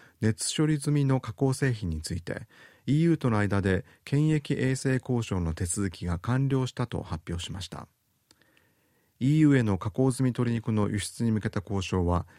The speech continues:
千九百九十六年に始まりました。韓国の食品業界には、ハサップと呼ばれる食品の安全管理の国際基準が本格的に導入されていなかったことに加え、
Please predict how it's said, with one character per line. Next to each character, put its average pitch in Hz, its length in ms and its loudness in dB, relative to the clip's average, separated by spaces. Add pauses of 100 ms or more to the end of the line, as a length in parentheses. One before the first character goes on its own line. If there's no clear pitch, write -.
(140)
千 156 340 0
九 123 220 2
百 87 320 -4
九 160 240 -2
十 95 200 -2
六 92 220 -2
年 117 160 0
に 80 100 -2
始 80 220 -6
ま 87 100 0
り 85 80 -2
ま 80 120 -6
し - 100 -10
た。 - 180 -8 (1200)
韓 165 200 2
国 123 260 2
の 101 100 4
食 98 240 -6
品 131 200 2
業 127 160 2
界 87 180 0
に 85 100 0
は、 85 220 2 (280)
ハ - 160 -4
サ 160 180 -2
ッ 147 40 -2 (100)
プ - 100 -20
と 104 100 -2
呼 98 80 2
ば 92 160 0
れ 90 120 2
る 85 200 2 (160)
食 - 280 -8
品 151 260 0
の 143 200 2
安 139 140 2
全 143 200 0
管 139 240 -2
理 98 80 -2
の 85 100 0
国 - 220 -12
際 131 260 -4
基 135 120 -6
準 95 240 0
が 85 220 -2
本 127 200 -2
格 135 200 -4
的 - 220 -6
に 110 140 0
導 120 260 0
入 127 140 0
さ 120 160 -4
れ 117 120 -2
て 117 120 -2
い 110 60 0
な 120 140 0
か 117 120 -4
っ - 60 -6
た 101 100 -12
こ 90 100 -12
と 95 100 -4
に 80 120 -2
加 85 100 -6 (160)
え、 85 180 -2